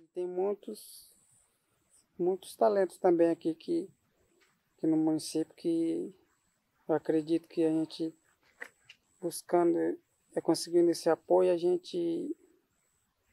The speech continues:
tem um desenvolvimento muito grande aqui, que não é que é esquecido, mas aqui, aqui no município, no,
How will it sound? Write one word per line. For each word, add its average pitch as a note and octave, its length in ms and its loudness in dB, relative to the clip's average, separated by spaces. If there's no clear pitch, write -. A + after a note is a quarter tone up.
tem E3+ 160 4
um E3+ 40 6
desenvolvimento E3 760 2
muito F#3+ 300 -2
grande E3+ 300 -2
aqui, D3 240 -6
que E3+ 380 -8
não D#3+ 200 -2
é E3+ 80 -2
que - 160 -10
é G3 380 -4
esquecido, E3 480 -2
mas D#3 300 0
aqui, F#3 480 -8
aqui - 360 -2
no F3 180 2
município, E3+ 680 0
no, D#3 380 -4